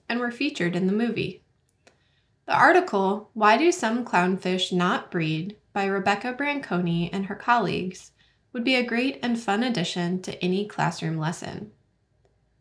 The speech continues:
First, just a little more information about the article, in case you haven't read it.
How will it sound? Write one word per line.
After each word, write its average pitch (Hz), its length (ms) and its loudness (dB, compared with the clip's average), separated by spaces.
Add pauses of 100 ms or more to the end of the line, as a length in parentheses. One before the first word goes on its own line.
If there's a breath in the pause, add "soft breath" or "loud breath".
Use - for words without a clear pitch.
(280)
First, 233 540 -2 (240)
just 233 220 -4
a 254 40 -2
little 233 300 0
more 302 200 0
information 185 920 -2
about 185 340 -2
the 202 120 -6
article, 226 680 -2 (220)
in 262 100 -2
case 277 300 -2
you 226 80 -4
haven't 190 320 -4
read - 180 0
it. - 180 -6